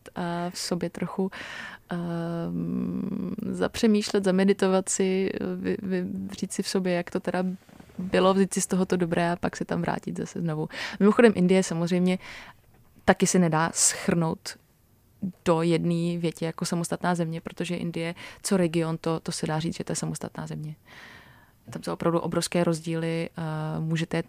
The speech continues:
někam na sever, kde to vypadá víc jako, jako v Nepálu, protože tam jsou Himalája, je tam zima a pak jdete na jih, kde naopak zase jsou pláže a jezdí tam britští turisti na párty a všichni tam,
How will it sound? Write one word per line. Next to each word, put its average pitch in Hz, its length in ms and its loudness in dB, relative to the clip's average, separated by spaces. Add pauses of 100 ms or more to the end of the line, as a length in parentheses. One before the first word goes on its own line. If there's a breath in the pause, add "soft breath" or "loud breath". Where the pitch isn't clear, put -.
(120)
někam 165 300 -2
na 165 80 -2
sever, 170 380 -2
kde 170 120 -2
to 165 120 -6
vypadá 160 380 -4
víc 160 220 -6
jako, 165 280 -4 (560 loud breath)
jako 175 180 0
v 170 40 0
Nepálu, 165 420 0
protože 160 300 -8
tam 165 140 -10
jsou - 120 -8
Himalája, 165 600 -2
je 160 100 -4
tam 165 180 -2
zima 165 520 -2
a 170 40 -8
pak 160 200 -6
jdete 160 200 -4
na 151 160 -2
jih, 165 300 -6
kde 165 120 -6
naopak 156 380 -6 (440 loud breath)
zase 165 320 -4
jsou 170 160 -2
pláže 165 760 -2
a 160 160 -4
jezdí 160 240 -4
tam 165 140 0
britští - 280 -4
turisti 160 380 -2
na 160 80 0
párty 165 560 -2
a 160 160 -4
všichni - 340 -10
tam, 165 240 -4